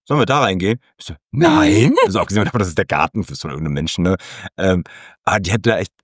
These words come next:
Speaker 1: die haben mir nichts, äh, in Vertrag gehabt.
Speaker 2: Nee,
Speaker 1: Das war
Speaker 2: gar
Speaker 1: nicht so
Speaker 2: nicht,
Speaker 1: cool.
Speaker 2: gar nicht. Ja, ähm, so, erste Adventskerze auf jeden Fall Hoffnung.
Speaker 1: Okay, also wir hoffen auf die Ankunft.
Speaker 2: Genau.
Speaker 1: Auf die
Speaker 2: Die
Speaker 1: Geburt.
Speaker 2: die zweite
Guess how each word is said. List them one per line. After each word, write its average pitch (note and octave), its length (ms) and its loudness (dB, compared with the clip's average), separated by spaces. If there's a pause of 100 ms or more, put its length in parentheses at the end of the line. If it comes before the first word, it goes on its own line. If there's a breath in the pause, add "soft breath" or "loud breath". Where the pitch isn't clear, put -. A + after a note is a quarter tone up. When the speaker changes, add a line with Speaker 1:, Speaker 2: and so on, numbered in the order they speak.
(140)
Speaker 1:
die G#2 40 4
haben G2+ 40 4
mir G#2 80 2
nichts, G#2 200 -4
äh, F2+ 40 -4
in D2+ 540 -6
Vertrag - 260 -16
gehabt. - 160 -14 (160)
Speaker 2:
Nee, A3 160 4
Speaker 1:
Das F#3+ 140 -2
war G3+ 60 2
Speaker 2:
gar F#3 120 0
Speaker 1:
nicht F3+ 140 -4
so F#3+ 80 -6
Speaker 2:
nicht, F3 80 -4
Speaker 1:
cool. - 100 -10
Speaker 2:
gar F3+ 140 0
nicht. E3+ 260 -4 (500 loud breath)
Ja, G3+ 280 2 (100)
ähm, C4+ 380 2
so, F#3+ 320 2
erste D#4+ 280 2
Adventskerze A#3 680 -2
auf - 100 -4
jeden F3+ 200 -2
Fall F#3+ 240 -2 (240)
Hoffnung. D3 540 -4
Speaker 1:
Okay, - 200 -2
also E2+ 180 -4
wir G2 80 2
hoffen A2+ 220 2
auf D#2 120 0
die - 140 -8
Ankunft. - 320 -10
Speaker 2:
Genau. A#3+ 280 4
Speaker 1:
Auf - 300 -16
die G3+ 60 0
Speaker 2:
Die A#3+ 120 4
Speaker 1:
Geburt. - 280 -2 (220)
Speaker 2:
die G3+ 100 0
zweite F3 440 0